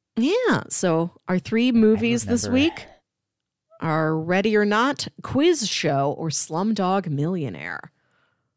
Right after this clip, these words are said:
Speaker 2: I remember when Who Wants to Be a Millionaire was, like, the T V
Speaker 1: Mm-hmm.
Speaker 2: show you had to watch.
Speaker 1: Yes.
Speaker 2: What a time to be alive. Um,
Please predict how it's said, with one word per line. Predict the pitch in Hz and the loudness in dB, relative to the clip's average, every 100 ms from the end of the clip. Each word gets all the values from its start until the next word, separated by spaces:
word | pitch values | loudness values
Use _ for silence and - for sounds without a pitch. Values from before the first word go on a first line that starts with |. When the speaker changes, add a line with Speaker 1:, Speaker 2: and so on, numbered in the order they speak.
| _ _ _ _ _ _ | _ _ _ _ _ _
Speaker 2:
I | 104 | -16
remember | 95 117 110 110 104 98 | -8 -4 -2 -2 -2 -2
when | 92 90 87 87 87 80 - _ _ _ _ _ _ _ _ _ _ _ 123 | -4 -4 -4 -6 -8 -10 -20 _ _ _ _ _ _ _ _ _ _ _ -8
Who | |
Wants | 104 104 - | -6 -8 -8
to | 95 | -8
Be | 101 95 | -4 -4
a | |
Millionaire | 90 87 90 87 85 85 | -4 -6 -6 -6 -8 -10
was, | 87 85 | -12 -10
like, | 87 - - - | -10 -10 -10 -10
the | 95 98 | -2 -2
T | - - 302 | 0 4 4
V | 311 | 4
Speaker 1:
Mm-hmm. | 202 | 0
Speaker 2:
show | 247 98 | -4 -4
you | 85 85 90 | -6 -8 -6
had | - - 85 85 82 | -6 -2 -2 -4 -8
to | 92 | -10
watch. | 73 - - - - _ _ _ 208 | -10 -12 -12 -14 -14 _ _ _ -4
Speaker 1:
Yes. | 165 151 135 - - - - _ _ _ _ _ _ _ _ _ _ _ _ _ _ | 0 2 0 0 -2 -4 -8 _ _ _ _ _ _ _ _ _ _ _ _ _ _
Speaker 2:
What | - 127 | -14 -10
a | |
time | - - 85 85 | -6 -6 -6 -10
to | |
be | - 85 | -10 -10
alive. | 82 - 80 82 - | -8 -8 -8 -10 -10
Um, | 98 107 107 107 104 | -4 -2 -2 -2 -8